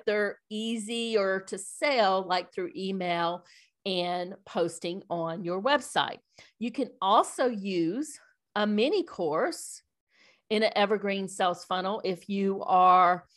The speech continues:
let's just say you are participating in a summit as a speaker and you want to donate a premium digital product in the All Access Pass.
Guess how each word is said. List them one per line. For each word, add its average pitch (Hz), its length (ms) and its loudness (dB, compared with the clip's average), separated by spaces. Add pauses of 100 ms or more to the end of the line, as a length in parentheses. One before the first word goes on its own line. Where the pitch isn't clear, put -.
(340)
let's 226 200 -2
just 240 200 -4
say 214 200 6
you 202 360 -2
are 175 520 6
participating 226 1040 -2 (320)
in 208 160 2
a 180 40 0
summit 175 720 0
as 147 160 -2
a 165 60 -6
speaker 202 800 0 (340)
and 202 160 2
you 220 140 2
want 202 320 2
to 175 180 -8 (140)
donate 196 640 2 (100)
a 185 80 -8 (260)
premium 214 640 2
digital 190 420 0
product 202 720 2 (120)
in 208 260 2
the 190 220 0
All 185 280 4
Access 190 520 -4
Pass. - 580 0